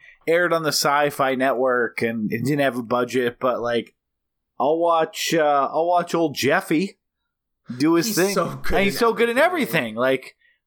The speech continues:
Speaker 1: um, and then it was just like, this is a bummer. Can this
Speaker 2: It
Speaker 1: be
Speaker 2: is
Speaker 1: over?
Speaker 2: a bummer. It felt like, it felt like a cheap cash in on something I loved. It's a, it's a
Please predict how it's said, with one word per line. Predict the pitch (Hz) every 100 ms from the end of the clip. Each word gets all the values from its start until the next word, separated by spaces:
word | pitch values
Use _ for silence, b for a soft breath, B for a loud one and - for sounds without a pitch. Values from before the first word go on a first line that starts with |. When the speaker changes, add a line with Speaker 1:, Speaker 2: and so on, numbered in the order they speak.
| _
Speaker 1:
um, | 139 151 147 135 135 131 -
and | 147 156
then | 160
it | 165
was | 139 131
just | 131 143
like, | 117 92
this | - 123
is | 95
a | 90
bummer. | - 78 73 - - - - - -
Can | 113 107
this | 107
Speaker 2:
It |
Speaker 1:
be | 123
Speaker 2:
is | 104
Speaker 1:
over? | 101 107
Speaker 2:
a | 107
bummer. | 110 117 120 120 -
It | 127
felt | - -
like, | 135 139 127 - -
it | 123 120
felt | 135 113
like | 107 117
a | 123
cheap | - 117 -
cash | 131 95 113 113
in | 104
on | 95 107
something | 101 104
I | 98
loved. | 135 202 196 160
It's | 131 117
a, | 92 85
it's | - 92
a | -